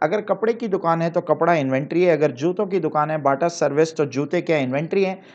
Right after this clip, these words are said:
अगर कंप्यूटर की शॉप है तो कंप्यूटर, लैपटॉप, गैजेट्स, वो है इन्वेंटरी।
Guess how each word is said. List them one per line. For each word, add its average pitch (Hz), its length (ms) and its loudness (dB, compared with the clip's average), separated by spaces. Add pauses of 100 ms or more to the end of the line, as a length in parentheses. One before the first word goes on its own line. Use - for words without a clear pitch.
(120)
अगर 160 240 2
कंप्यूटर 202 520 -2
की 220 120 -4
शॉप 165 320 2
है 170 80 4
तो 165 100 0
कंप्यूटर, 160 600 0
लैपटॉप, 151 440 2
गैजेट्स, 135 600 -2
वो 151 80 2
है 143 120 0
इन्वेंटरी। 143 520 0